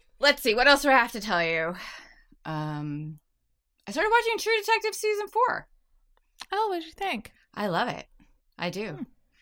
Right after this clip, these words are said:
Speaker 1: Everyone seems to be really down on it, but I love it.
Speaker 2: Yeah.
Speaker 1: I love Jodie Foster. She's amazing.
Speaker 2: <laughs>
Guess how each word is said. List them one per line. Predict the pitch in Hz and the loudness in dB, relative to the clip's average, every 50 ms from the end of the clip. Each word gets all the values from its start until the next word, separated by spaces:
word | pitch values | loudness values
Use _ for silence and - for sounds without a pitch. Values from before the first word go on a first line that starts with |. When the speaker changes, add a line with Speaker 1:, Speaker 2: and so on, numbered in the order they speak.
| _ _ _ - | _ _ _ -10
Speaker 1:
Everyone | 170 180 190 208 226 233 233 | -6 -4 -2 -2 -2 -2 -4
seems | 240 - 226 214 214 214 - - | -4 -4 -4 -4 -4 -6 -6 -8
to | - 214 | -8 -8
be | 170 180 175 170 165 | -4 -4 -4 -4 -4
really | 160 160 175 185 185 175 170 | -4 -4 -4 -4 -4 -4 -4
down | - 151 147 170 180 165 | -4 -4 -4 -4 -4 -6
on | 147 135 139 | -6 -8 -8
it, | 139 - | -10 -10
but | - 151 139 - - - | -10 -8 -8 -8 -10 -10
I | 151 160 | -10 -10
love | 143 131 131 120 | -10 -10 -10 -12
it. | 120 - - | -12 -14 -12
Speaker 2:
Yeah. | 254 262 269 277 | -10 -6 0 2
Speaker 1:
I | - 269 240 | 4 4 4
love | 196 165 156 156 156 156 151 147 151 | 2 0 -2 -2 -2 -2 -2 -4 -6
Jodie | 160 - 156 147 143 147 143 | -10 -12 -12 -10 -10 -10 -10
Foster. | 135 123 156 - - - - | -10 -10 -10 -12 -14 -16 -16
She's | - - - 247 311 359 - | -14 -10 -8 -6 -6 -4 -4
amazing. | - 151 147 226 - - 156 - 143 - - - - 208 - | -4 -2 0 0 -2 -2 -6 -8 -8 -8 -8 -10 -14 -16 -18
Speaker 2:
<laughs> | _ | _